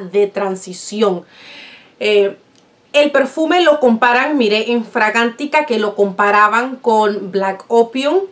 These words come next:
No, para nada. Esto no se pa-, por lo menos en mi olfato, no se parece para nada a Black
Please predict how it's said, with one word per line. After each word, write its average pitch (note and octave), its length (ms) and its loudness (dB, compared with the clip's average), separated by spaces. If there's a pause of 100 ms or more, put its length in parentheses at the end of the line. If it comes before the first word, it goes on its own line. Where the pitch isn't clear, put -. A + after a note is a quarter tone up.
(680)
No, G3+ 260 -6 (560)
para G#3 240 2
nada. G#3 320 0
Esto G#3+ 380 -2
no A#3 560 0
se D4 160 -4
pa-, A3 200 -4
por A#3 120 0
lo G#3+ 80 -2
menos C4+ 360 -2
en G#3+ 200 -4
mi G3 80 -2
olfato, G3+ 440 -4
no G#3+ 420 0
se C#4+ 120 -2
parece A3+ 380 0
para G#3+ 240 0
nada G3 220 -2
a G#3 180 0
Black G3 420 -2